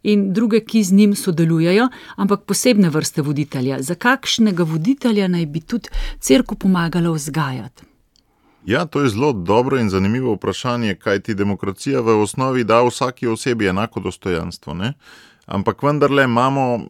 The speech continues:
Speaker 2: ne, se pravi, bi lahko rekli, ne rabimo voditelja. Saj v teoriji bi lahko imeli nek računalnik, ki bo usklajeval naše interese, mi jih bomo skozi, eh, vpisovali, te naše interese, in bomo potem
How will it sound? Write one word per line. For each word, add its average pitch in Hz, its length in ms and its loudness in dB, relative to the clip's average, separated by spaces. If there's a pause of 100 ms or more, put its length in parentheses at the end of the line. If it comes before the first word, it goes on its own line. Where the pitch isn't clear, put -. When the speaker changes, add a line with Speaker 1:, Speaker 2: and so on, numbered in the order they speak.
Speaker 2:
ne, 120 320 0
se - 140 -6
pravi, 123 200 2
bi 127 80 2
lahko 131 240 0
rekli, 120 220 -2
ne 127 100 -2
rabimo 135 240 2
voditelja. 92 500 0
Saj 143 280 -2 (460)
v 117 120 -4
teoriji 127 480 4
bi 117 160 0
lahko 113 320 0
imeli 123 200 2 (100)
nek - 120 -6
računalnik, 113 720 0
ki 131 140 0
bo 120 160 4
usklajeval 117 560 4
naše 117 320 2
interese, 120 560 0
mi 120 160 0
jih 104 100 0
bomo 107 240 -2
skozi, - 540 -6
eh, 95 200 2 (120)
vpisovali, 135 440 0
te 135 120 -4
naše 117 300 -4
interese, 127 640 -2
in 160 140 -2
bomo 156 240 -2
potem 151 420 -4